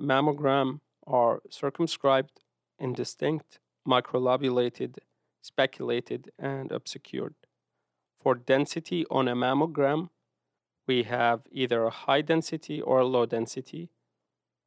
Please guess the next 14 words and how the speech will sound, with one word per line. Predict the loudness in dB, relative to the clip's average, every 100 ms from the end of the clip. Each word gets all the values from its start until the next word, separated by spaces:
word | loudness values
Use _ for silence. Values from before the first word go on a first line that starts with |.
| _
or | 4 6 4 0
equal | -4 0 0
density | 2 2 0 -4 -6
or | 0 0
fat | 0 -2 -2
containing. | -4 -6 -6 -10 -12 -16 _ _ _ _ _ _ _ _
And | 0 0 0 -2 -6 -10
density | 0 2 0 -4 -6 -4 -4 -8 _
is | -4 0 0 -2
in | -2
regards | 0 2 2 2 0 -6
to | -2 -2 -2
adjacent | -6 0 0 2 -2 0
normal | 0 2 2 -2 -2